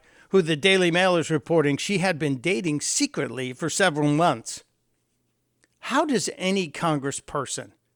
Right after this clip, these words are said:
especially someone who draws all the attention of the left-wing media, how does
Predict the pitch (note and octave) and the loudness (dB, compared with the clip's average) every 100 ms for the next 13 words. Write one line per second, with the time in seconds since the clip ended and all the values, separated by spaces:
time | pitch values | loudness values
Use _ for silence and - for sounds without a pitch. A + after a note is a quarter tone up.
0 | _ _ _ _ _ - E3 - A3 - | _ _ _ _ _ -6 -2 0 0 2
1 | G#3 - G3 F3+ D#3 C#3+ D#3 D3+ - E3 | 0 2 2 2 0 2 2 2 0 2
2 | F#3 G3 G3 F3+ F3 F3 D#3 D#3 C3 C#3 | 2 4 2 2 2 2 2 0 0 0
3 | C#3 E3 D3+ - D#3+ D3 C3+ C#3 D3 C3 | 2 2 2 2 2 4 4 4 2 0
4 | A2 - _ _ _ _ A3 A3 E3 | -4 -10 _ _ _ _ 0 2 0